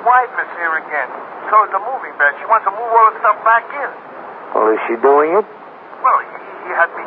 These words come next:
Speaker 1: change the locks, and he gave me specific instructions not to let her in the place.
Speaker 2: You want to talk to him?
Speaker 1: No, if, if you, if you just tell him to get right over here.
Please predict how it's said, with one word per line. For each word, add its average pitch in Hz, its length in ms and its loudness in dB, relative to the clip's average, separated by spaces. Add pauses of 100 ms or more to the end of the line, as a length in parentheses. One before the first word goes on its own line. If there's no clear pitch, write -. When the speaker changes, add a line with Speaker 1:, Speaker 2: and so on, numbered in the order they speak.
(120)
Speaker 1:
change 180 240 -6
the 143 80 4
locks, 226 320 2
and - 80 -14
he - 160 -14
gave 185 80 -4
me 175 80 -8 (160)
specific - 480 -8
instructions 156 560 -2 (400)
not 180 240 6
to 196 80 -2
let 185 240 2
her 220 80 6
in 277 160 -4
the - 80 -16
place. - 240 -14 (640)
Speaker 2:
You 113 160 2
want 127 160 4
to - 80 -8
talk 151 240 4
to 147 40 2
him? 160 200 0
Speaker 1:
No, 175 80 4 (160)
if, 190 160 -8
if 202 160 -10
you, - 160 -6
if - 240 -16
you 269 160 -12
just 214 240 -4
tell 185 160 4
him 170 80 -2
to 151 80 -14
get 147 160 -8
right 175 240 2
over 160 240 4
here. 165 80 -12